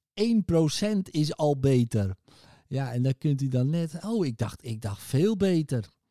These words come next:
Hè, zeer hoge inkomens, ja, dat kan ook, ja, ik weet niet wat zeer hoog is. Ja, u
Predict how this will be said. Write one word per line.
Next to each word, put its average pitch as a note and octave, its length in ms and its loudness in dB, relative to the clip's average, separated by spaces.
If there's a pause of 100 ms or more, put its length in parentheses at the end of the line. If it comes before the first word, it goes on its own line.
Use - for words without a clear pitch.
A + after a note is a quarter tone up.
(460)
Hè, A#2+ 160 -4
zeer F#3 520 0
hoge D#3+ 420 2
inkomens, D3+ 680 -2
ja, C3+ 300 -8
dat B2 260 -14
kan C#3 200 -4
ook, C3+ 280 -4 (100)
ja, B2+ 360 -8
ik G#2+ 160 -10
weet G#2+ 160 0
niet E3+ 120 0
wat D#3 160 -4
zeer C3+ 320 -2
hoog A#2+ 300 -2
is. G2+ 120 -4
Ja, A#2 180 -8
u C3 240 -2